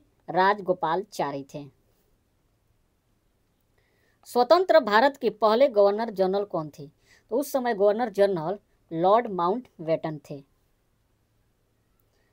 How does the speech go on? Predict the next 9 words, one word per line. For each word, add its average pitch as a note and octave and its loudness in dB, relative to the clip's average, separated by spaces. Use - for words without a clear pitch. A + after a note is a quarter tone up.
अगला A3 4
प्रश्न, G3 -4
तीन D4+ 0
जुलाई A#3+ 0
उन्नीस A#3 -6
सौ A#3 -2
सैंतालीस G#3 -4
योजना G3+ 0
की G3 -8